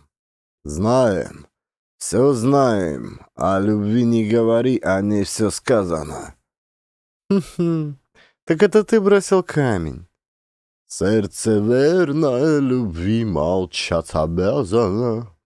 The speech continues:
пропел Дон Жуан отвратительным голосом.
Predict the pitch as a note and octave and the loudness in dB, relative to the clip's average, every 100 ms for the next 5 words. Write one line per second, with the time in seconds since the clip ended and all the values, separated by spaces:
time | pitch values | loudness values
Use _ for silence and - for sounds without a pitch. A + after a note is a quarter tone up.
0 | _ E2+ F#2 - G#2 F#2+ F#2+ F2+ E2 A#2 | _ 0 0 2 0 2 0 0 2 2
1 | A#2 G2+ - G2 G2 G2+ - F#2+ G#2 A2 | 2 -2 0 0 0 -6 -4 0 0 2
2 | A#2 G#2 E2 - E2+ D#2+ | 2 2 0 -2 -2 -2